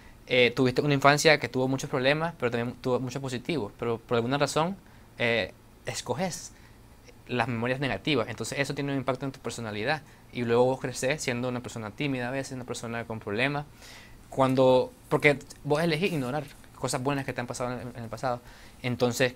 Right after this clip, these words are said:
creo que ese, ese tema de cómo poder desbloquear tu mente y saber de que a veces las memorias selectivas que nosotros tomamos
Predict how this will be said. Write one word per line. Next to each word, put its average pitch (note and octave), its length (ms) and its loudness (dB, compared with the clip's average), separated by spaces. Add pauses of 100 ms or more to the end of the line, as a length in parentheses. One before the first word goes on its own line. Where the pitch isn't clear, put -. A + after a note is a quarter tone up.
(120)
creo C#3+ 280 6
que C#3+ 240 8
ese, E3 420 4
ese D3 200 -4
tema C#3+ 320 2
de B2 80 4
cómo C#3 360 -4
poder D3 200 6
desbloquear C3+ 400 0
tu D3 100 -2
mente C#3 300 2
y A#2+ 40 -2
saber A#2 240 0
de C3+ 120 0
que C#3 100 4
a B2+ 60 8
veces D3 260 0 (240)
las B2+ 220 0
memorias B2+ 300 2
selectivas C#3 460 0
que C3+ 80 -6
nosotros C3 380 -6
tomamos D#3 480 4